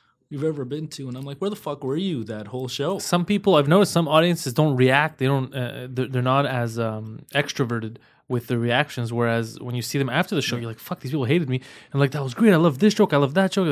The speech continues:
Speaker 2: Well,
Speaker 1: Yeah.
Speaker 2: why didn't you react?
Speaker 1: It's just where they're, qu-, I, I, my, my brother, uh, he's in the world of, uh,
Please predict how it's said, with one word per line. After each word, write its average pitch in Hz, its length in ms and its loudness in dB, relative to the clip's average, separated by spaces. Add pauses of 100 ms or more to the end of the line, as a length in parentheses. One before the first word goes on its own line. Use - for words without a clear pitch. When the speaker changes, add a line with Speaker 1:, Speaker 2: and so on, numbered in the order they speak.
Speaker 2:
Well, 123 100 0
Speaker 1:
Yeah. 117 100 -2
Speaker 2:
why 139 100 4
didn't 147 200 0
you 143 60 -4
react? 147 400 0
Speaker 1:
It's 127 100 -8
just 147 120 -6
where 165 140 2
they're, 156 160 0
qu-, - 180 -14 (340)
I, - 80 -4
I, - 160 -12 (300)
my, 151 300 2
my 139 140 -2
brother, 147 440 4
uh, 120 220 -2
he's 123 280 -4
in 120 140 -4
the 113 220 -4
world 113 400 -2
of, 101 180 -6
uh, 87 280 -10